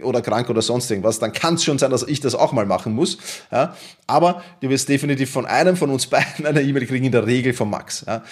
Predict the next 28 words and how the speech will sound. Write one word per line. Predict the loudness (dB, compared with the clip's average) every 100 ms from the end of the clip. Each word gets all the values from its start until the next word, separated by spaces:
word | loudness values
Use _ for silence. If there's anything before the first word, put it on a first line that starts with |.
| -20 -12
Das | -2 2
heißt, | 2 0 -10 _
das | -6 -2
sind | 0 2
natürlich | 2 4 2 2
Dinge, | 2 2
die | 2 -2
habe | 0 0
ich | 0 2
out-, | 0 0 -8 -2
outgesourced. | -2 -2 -6 -4 -8 -10 -16 -10
Äh, | 0 0 4
was | 2
habe | 4
ich | 2
delegiert? | 2 0 2 0
Die | 2
Terminbuchung | 0 2 2 2 -2 -4 -8
zum | -10
Beispiel. | -10 -14 -14 -18 _ _ _ _
Wenn | -2 4
du, | 4 4
wenn | -2 0
du |
hier | 2 2
wirklich | 0 -2 -2
sagst, | 0 -2 -4 -12 -20 0
äh, | 2 2